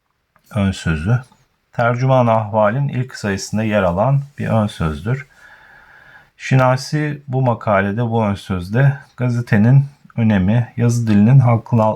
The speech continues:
halkın anlayabileceği biçimde yeniden düzenlenmesi gibi görüşler savunuyor. Diğer bir ön sözü de Tasvir-i Efkar, diğer yayınladığı gazetedeki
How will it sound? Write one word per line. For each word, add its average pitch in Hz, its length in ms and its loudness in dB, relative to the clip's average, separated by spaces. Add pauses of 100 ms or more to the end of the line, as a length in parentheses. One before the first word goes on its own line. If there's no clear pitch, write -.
(120)
halkın 113 440 -2
anlayabileceği 110 880 -2
biçimde 104 640 -4 (840)
yeniden 104 480 2
düzenlenmesi 98 800 -4
gibi 104 180 -6
görüşler 101 500 -4
savunuyor. 82 580 -6 (1800)
Diğer 131 340 0
bir 135 200 -4 (720)
ön 131 160 -2
sözü 110 380 -4
de 139 140 2
Tasvir-i 117 540 0
Efkar, 90 500 -4
diğer 98 280 2
yayınladığı 90 640 -4
gazetedeki 82 880 -8